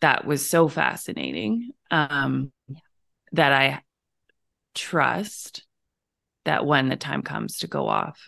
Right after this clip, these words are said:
Speaker 1: and I live on the West Coast, um, and so it's not the right time to go off because we're just moving into our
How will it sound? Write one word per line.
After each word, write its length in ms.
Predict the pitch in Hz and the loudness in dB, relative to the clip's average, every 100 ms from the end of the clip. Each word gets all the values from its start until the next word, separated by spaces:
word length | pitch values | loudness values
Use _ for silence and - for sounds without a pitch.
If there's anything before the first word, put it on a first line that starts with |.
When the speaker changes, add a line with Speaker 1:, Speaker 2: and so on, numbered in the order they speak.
| - | -4
Speaker 1:
and 100 | 165 | 0
I 80 | 160 | 2
live 180 | 151 143 | 2 0
on 100 | 147 | 0
the 60 | |
West 280 | 151 147 - | 0 -4 -6
Coast, 460 | 156 151 190 - - - | -6 -6 -8 -14 -14 -6
um, 380 | 147 139 135 135 - - _ _ _ | -4 -2 -4 -8 -16 -20 _ _ _
and 200 | 151 143 | -2 0
so 220 | 139 143 | -2 -2
it's 240 | 143 139 - | -2 -4 -4
not 240 | 139 - | -4 -2
the 80 | 147 | -6
right 240 | - 131 - | -6 -6 -6
time 220 | 147 135 | -6 -6
to 80 | 135 | -4
go 180 | 143 | -4
off 200 | 139 131 - | -4 -6 -8
because 300 | 143 135 131 | -12 -12 -10
we're 120 | 135 | -10
just 220 | 131 127 | -10 -8
moving 280 | 135 131 131 | -6 -4 -6
into 260 | 127 - 143 | -8 -6 -4
our 380 | 123 127 127 | -4 -4 -8